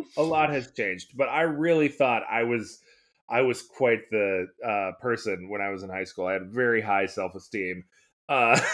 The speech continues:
Speaker 2: <laughs> to the point, to the point of being just kind of a turd, uh, a good amount of the
Speaker 1: I
Speaker 2: time.
Speaker 1: mean, I, I guess I did too. Drama kids. See? <laughs>
Speaker 2: Yeah. You know,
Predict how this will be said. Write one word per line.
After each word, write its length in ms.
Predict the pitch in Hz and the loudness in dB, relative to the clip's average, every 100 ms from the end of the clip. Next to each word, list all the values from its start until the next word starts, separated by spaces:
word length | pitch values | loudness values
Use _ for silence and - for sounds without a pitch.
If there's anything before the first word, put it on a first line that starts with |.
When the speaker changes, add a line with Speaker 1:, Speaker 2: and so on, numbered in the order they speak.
| 571 | -6
Speaker 2:
<laughs> 260 | 508 466 240 | -10 -12 0
to 100 | 165 | 4
the 100 | 156 | 4
point, 560 | 135 - 151 139 - 120 | 2 2 2 2 0 -6
to 100 | 139 | -4
the 100 | 120 | -4
point 360 | - 123 113 | -4 -2 -2
of 380 | 98 104 95 92 _ _ _ _ _ | -4 -4 -4 -6 _ _ _ _ _
being 280 | 107 104 95 | -2 -2 -2
just 220 | 95 98 - | -8 -10 -8
kind 160 | 98 | -8
of 60 | 85 | -8
a 40 | |
turd, 340 | - 82 71 73 - _ _ _ - | -12 -12 -12 -16 -20 _ _ _ -14
uh, 220 | 95 87 | -12 -10
a 40 | 82 87 | -12 -12
good 140 | 90 | -14
amount 200 | 78 71 | -12 -12
of 40 | 69 | -4
the 60 | |
Speaker 1:
I 40 | 269 | -4
Speaker 2:
time. 60 | |
Speaker 1:
mean, 240 | 269 240 220 | -2 -4 -4
I, 120 | 208 - | -6 -4
I 120 | 220 | -4
guess 340 | 220 220 208 - | -2 -2 -4 -8
I 120 | 190 | -8
did 200 | 175 160 | -8 -10
too. 260 | - 104 143 | -10 -10 -8
Drama 280 | 233 247 240 | -6 -6 -6
kids. 420 | 214 120 151 - - _ | -8 -8 -10 -14 -18 _
See? 360 | - 208 214 170 | -8 -6 -4 -8
<laughs> 640 | 381 - - - - _ 139 | -12 -14 -16 -20 -20 _ -10
Speaker 2:
Yeah. 300 | 156 175 147 294 _ _ _ _ _ _ - | -6 -6 -8 -14 _ _ _ _ _ _ -14
You 80 | 147 | -10
know, 200 | 131 120 | -8 -8